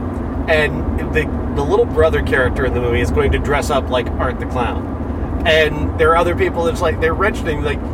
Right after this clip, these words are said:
"Hey, that's wrong. He killed a bunch of people.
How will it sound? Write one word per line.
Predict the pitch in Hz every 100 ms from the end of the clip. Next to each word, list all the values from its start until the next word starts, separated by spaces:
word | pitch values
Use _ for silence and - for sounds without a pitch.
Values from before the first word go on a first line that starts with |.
| -
"Hey, | 226 - - -
that's | 165 -
wrong. | - - 127 135 143 208 233 - - - -
He | - -
killed | 403 415
a | -
bunch | - - - -
of | 160
people. | 175 165 208 214